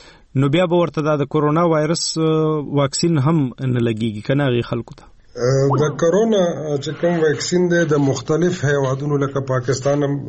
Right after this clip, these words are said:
Speaker 2: لګیا دی، چین لګیا دی، امریکا لګیا، مختلف هیوادونه
Speaker 1: مهم.
Speaker 2: د خپل چاپیرچل او د هغه آبادۍ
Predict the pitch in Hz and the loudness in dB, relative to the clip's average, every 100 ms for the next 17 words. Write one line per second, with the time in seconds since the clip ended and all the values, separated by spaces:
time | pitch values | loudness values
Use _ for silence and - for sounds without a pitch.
0 | 127 127 127 131 131 131 117 139 139 135 | -4 -2 2 2 4 2 0 0 2 2
1 | 127 127 123 127 127 120 120 135 127 139 | 2 2 2 2 2 0 -2 0 2 2
2 | 143 143 - 156 165 131 120 117 117 123 | 0 -2 0 0 2 0 0 2 2 2
3 | 104 92 - 147 139 131 - - 131 131 | 0 -4 -2 0 2 0 -6 -8 -4 -4
4 | - - 180 180 - 143 139 139 139 131 | -4 -2 2 2 0 0 -2 0 0 0
5 | 123 160 170 170 156 139 131 135 143 151 | 0 0 2 2 0 -4 -2 -4 -4 -4
6 | 143 139 127 123 127 127 120 143 | -2 -2 0 0 2 2 2 2